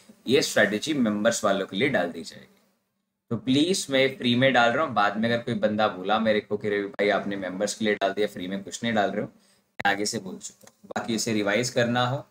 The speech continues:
कर लेना, download करना हो download करके रख लेना, मुझे कोई problem वाली बात नहीं है। चीज़ों को सीख लो तो और भी चीज़। सबसे पहले इस चीज़ को ध्यान से समझना वीडियो को कि exactly हम करने क्या वाले हैं,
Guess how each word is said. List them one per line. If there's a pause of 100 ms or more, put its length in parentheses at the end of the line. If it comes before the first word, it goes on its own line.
(480)
कर
लेना,
download
करना
हो
download
करके
रख
लेना,
मुझे
कोई
problem
वाली
बात
नहीं
है। (460)
चीज़ों
को
सीख
लो
तो
और
भी
चीज़। (1000)
सबसे
पहले
इस
चीज़
को
ध्यान
से
समझना
वीडियो
को
कि
exactly
हम
करने
क्या
वाले
हैं,